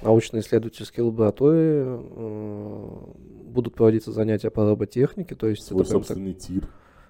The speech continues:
Speaker 1: это прям такая очень современная школа. Наверное, многие родители сейчас пытаются попасть туда, ну, в смысле,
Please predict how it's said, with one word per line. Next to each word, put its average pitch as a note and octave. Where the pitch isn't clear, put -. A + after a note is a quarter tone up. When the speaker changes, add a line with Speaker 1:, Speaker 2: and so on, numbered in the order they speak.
Speaker 1:
это -
прям A2
такая A2
очень G#2+
современная A2
школа. G2+
Наверное, A2+
многие G#2+
родители A#2
сейчас -
пытаются G#2+
попасть -
туда, -
ну, A#2
в -
смысле, -